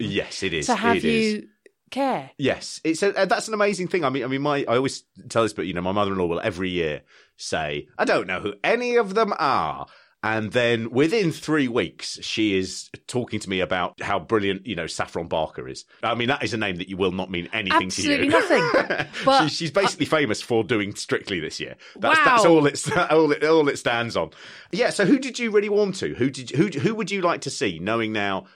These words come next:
Speaker 1: that we are seeing the finalists? Who would you, with your limited Strictly,
Speaker 2: My limited Strictly.
Speaker 1: who do you go, "That's the best one"?
Speaker 2: Oh, uh, Kelvin.
Speaker 1: Good.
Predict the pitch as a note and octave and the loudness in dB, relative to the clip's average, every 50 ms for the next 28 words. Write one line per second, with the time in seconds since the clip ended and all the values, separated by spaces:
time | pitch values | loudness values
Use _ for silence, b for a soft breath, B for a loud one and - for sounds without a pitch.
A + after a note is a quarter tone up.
0 | b b - A#2 G#2 A2 A2 G#2 - - B2 A2+ G#2 G2 F#2+ F#2 - G2+ F#2+ E2+ | b b -6 -2 0 2 2 0 0 0 -2 -2 -2 -4 -4 -4 -2 -4 -4 -4
1 | D2 B1+ C2+ C2+ - - - - b b b b b - - E3+ G3 F#3+ E3 E3+ | -4 -8 -10 -12 -12 -14 -16 -20 b b b b b 0 2 2 2 4 2 0
2 | D#3 B2 B2+ B2 G2+ E2 D2+ - - F#2+ F#2 F#2+ G2 A#2 D3+ D3+ D3+ C#3+ - C#3+ | 0 0 0 -2 -2 -2 -2 -4 -4 -2 -2 -2 0 0 0 0 0 -2 -4 -8
3 | A#2+ - - - - C3 - - - - C#3 B2+ G3 F#3+ G3+ G3 G3+ G#3+ G#3+ G#3 | -8 -8 -6 -4 -4 -4 -4 -4 -8 -8 -8 -8 -4 -4 -2 -2 -2 -2 -2 -4
4 | G#3 G#3 G3 - - F#3+ - - - D#3+ F#3+ - E3 D#3+ D#3+ D3 C3 G#2+ G2 G2 | -6 -6 -6 -6 -6 -8 -6 2 4 4 4 4 2 0 0 0 0 2 0 0
5 | F#2+ A2 A2 - - - G#2 E2 F#2+ E2+ - - F2+ D2+ C#2 C#2 - _ _ _ | 2 0 -2 -2 -4 -6 -4 -2 -2 -4 -4 -4 -6 -6 -6 -8 -12 _ _ _
6 | B B B B B B - D#4+ D#4+ C#4 - - B3+ C4 A#3+ - - B3+ B3 C4 | B B B B B B 2 4 4 2 2 2 2 2 2 0 0 -2 -2 0
7 | G#3 F3+ D3 C#3 - _ _ _ - D2+ C2 - - | 0 0 -2 -2 -6 _ _ _ -10 -10 -10 -10 -16